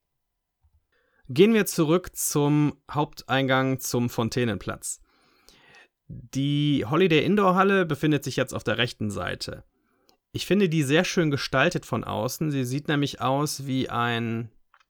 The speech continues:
Schweizer Bergdorf, ein alpines Bergdorf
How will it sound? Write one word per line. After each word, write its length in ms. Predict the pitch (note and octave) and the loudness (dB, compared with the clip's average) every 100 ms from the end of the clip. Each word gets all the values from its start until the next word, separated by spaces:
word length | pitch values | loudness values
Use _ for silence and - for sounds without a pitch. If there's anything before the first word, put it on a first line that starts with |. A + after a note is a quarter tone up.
| _ - - _ _ _ | _ -20 -20 _ _ _
Schweizer 520 | - - A2 - E3 | -8 -4 -4 -2 -2
Bergdorf, 720 | B2 A#2+ - - E3+ E3+ F3+ | 0 0 0 0 2 2 0
ein 160 | - A#2+ | -4 -2
alpines 500 | A2 - D#3 F3 E3+ | -2 -4 -2 -2 -2
Bergdorf 880 | - C#3 D3+ - C#3+ C3+ C3+ C3+ | 0 0 0 -2 -2 0 0 -2